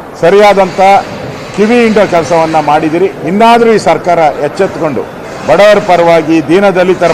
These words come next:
ಪರವಾಗಿ, ರೈತರ ಪರವಾಗಿ ಕೆಲಸ ಮಾಡ್ತಾರೆ ಅನ್ನೋ ಎಚ್ಚರಿಕೆಯನ್ನು ಕೂಡ ನಾವು ಕೊಟ್ಟಿದ್ದೀವಿ. ಈ ಒಳ ಮೀಸಲಾತಿನೂ ಕೂಡ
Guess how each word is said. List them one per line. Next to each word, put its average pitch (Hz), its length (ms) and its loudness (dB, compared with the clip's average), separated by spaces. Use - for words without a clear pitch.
ಪರವಾಗಿ, 151 440 0
ರೈತರ 185 340 0
ಪರವಾಗಿ 156 540 0
ಕೆಲಸ 170 320 2
ಮಾಡ್ತಾರೆ 165 440 2
ಅನ್ನೋ 151 180 0
ಎಚ್ಚರಿಕೆಯನ್ನು 165 600 -2
ಕೂಡ 165 200 -4
ನಾವು 123 120 -4
ಕೊಟ್ಟಿದ್ದೀವಿ. - 500 -10
ಈ 160 40 -4
ಒಳ 165 220 2
ಮೀಸಲಾತಿನೂ 196 840 2
ಕೂಡ 202 240 0